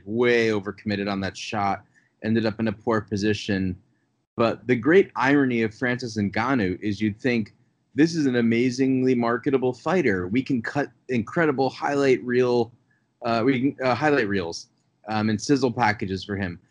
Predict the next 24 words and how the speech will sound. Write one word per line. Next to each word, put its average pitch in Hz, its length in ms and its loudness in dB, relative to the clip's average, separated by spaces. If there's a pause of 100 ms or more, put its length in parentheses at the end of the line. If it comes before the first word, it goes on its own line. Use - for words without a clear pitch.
(180)
But 117 140 0
you 123 140 2
look 139 180 2
at 156 80 2
his 151 260 2
Cain, 143 360 0
his 120 420 2 (500)
Cain 147 260 2
Velasquez 127 580 -4
K 101 280 -4
O, 85 200 -10 (280)
his 110 160 -4
second, 127 460 -4 (180)
uh, 113 240 -4
Curtis 120 380 -4
Blaze 117 880 -4
finish, 92 540 -2 (320)
his 113 340 0
Dos 117 420 -2
Santos 123 680 -2
finish. - 720 -6 (840)
He 170 260 0 (100)
grazes 135 800 4
people 98 680 -4